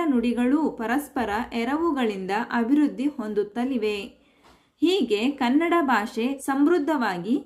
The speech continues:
ರೂಪುಗೊಂಡಿದೆ. ಮುಖ್ಯ ಪ್ರಶ್ನೆ, ಈ ಸಂದರ್ಭ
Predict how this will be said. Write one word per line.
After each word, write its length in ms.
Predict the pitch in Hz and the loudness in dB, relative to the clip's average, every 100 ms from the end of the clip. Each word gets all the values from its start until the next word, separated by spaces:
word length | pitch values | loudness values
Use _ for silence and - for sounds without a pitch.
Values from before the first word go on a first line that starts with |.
| - | -4
ರೂಪುಗೊಂಡಿದೆ. 1200 | 220 294 294 339 254 208 208 202 208 208 240 _ _ _ _ _ _ _ - - _ - _ _ _ _ _ _ - | 0 0 2 0 0 -2 -2 -2 -6 -8 -10 _ _ _ _ _ _ _ -20 -20 _ -20 _ _ _ _ _ _ -4
ಮುಖ್ಯ 300 | 294 - 403 | -4 0 0
ಪ್ರಶ್ನೆ, 460 | 403 294 - 240 277 - - | 2 -2 0 0 0 -4 -4
ಈ 460 | 233 226 427 - - | 0 0 0 -6 -10
ಸಂದರ್ಭ 480 | - 285 320 359 | 0 2 4 2